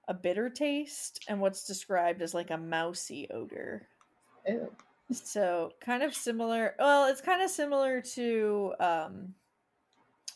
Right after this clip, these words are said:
Speaker 1: <sighs> I forget what it is, like,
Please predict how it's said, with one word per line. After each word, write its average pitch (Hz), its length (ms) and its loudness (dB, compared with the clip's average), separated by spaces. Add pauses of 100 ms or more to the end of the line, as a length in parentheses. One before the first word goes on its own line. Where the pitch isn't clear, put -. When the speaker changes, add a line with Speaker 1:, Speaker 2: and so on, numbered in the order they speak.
(1400)
Speaker 1:
<sighs> - 20 -20 (800)
I 220 60 -8
forget 208 300 -8
what - 160 -12
it - 120 -12
is, 226 100 -12
like, 214 160 -4